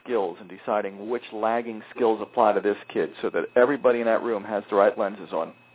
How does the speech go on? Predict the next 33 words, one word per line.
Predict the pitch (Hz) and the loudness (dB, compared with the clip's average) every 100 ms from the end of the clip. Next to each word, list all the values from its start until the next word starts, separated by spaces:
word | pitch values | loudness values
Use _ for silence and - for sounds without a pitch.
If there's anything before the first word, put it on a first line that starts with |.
| _ _ _ - _ _ - | _ _ _ -20 _ _ 2
Then | 117 131 | 2 2
spend | - 95 - - | 0 0 0 0
twenty | 131 143 | 2 2
minutes | 139 135 135 | 0 -2 -2
going | 127 127 | -2 2
over | 120 117 113 | 2 4 2
unsolved | 117 - 120 127 - | 0 0 4 4 2
problems | - 123 139 156 - - _ _ _ _ _ | 4 6 6 0 -16 -20 _ _ _ _ _
and | - 104 | -10 -8
be | 104 | -8
really | 95 110 123 139 - | -4 0 2 0 -6
specific | 147 - 135 120 | -2 0 0 -2
about | - 90 90 | -4 0 0
'em. | - - _ _ _ - | -2 -10 _ _ _ -18
And | 110 | -4
then | 113 131 143 | 0 0 0
spend | - 107 104 | 2 2 2
ten | - 156 | 2 2
minutes | 151 139 - | 2 0 2
prioritizing | 110 98 123 147 156 151 156 165 - - - - - - | 6 8 8 6 4 4 2 -6 -10 -20 -20 -20 -18 -14
and | 95 - _ _ _ - | -14 -14 _ _ _ 0
picking | 151 143 - | 0 -2 -10
two | 151 | -4
or | 156 - | -4 -2
three | 143 | -2
unsolved | 139 - 139 131 | -2 0 0 4
problems | 143 147 131 | 4 4 0
that | 113 | -10
you're | 120 | -12
gonna | 113 | -6
start | 143 131 | 0 0
working | 120 143 143 | 0 -2 -4
on | 135 | -6